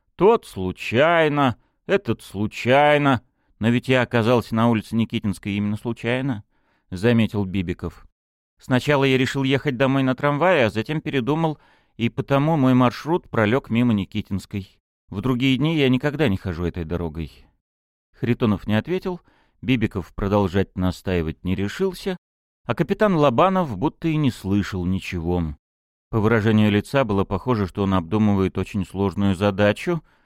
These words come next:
либо пытается что-то вспомнить. Некоторое время в кабинете следователя стояла тишина. Затем взгляд Лобанова изменился, и он неожиданно воскликнул:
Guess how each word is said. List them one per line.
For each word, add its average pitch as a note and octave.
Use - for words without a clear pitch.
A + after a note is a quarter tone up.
либо G3+
пытается B2+
что-то G#2+
вспомнить. E2
Некоторое A#2+
время B2+
в -
кабинете G#2
следователя G#2
стояла F2+
тишина. E2+
Затем A2+
взгляд G2+
Лобанова F#2
изменился, F#2+
и B2+
он F#2+
неожиданно F#2
воскликнул: E2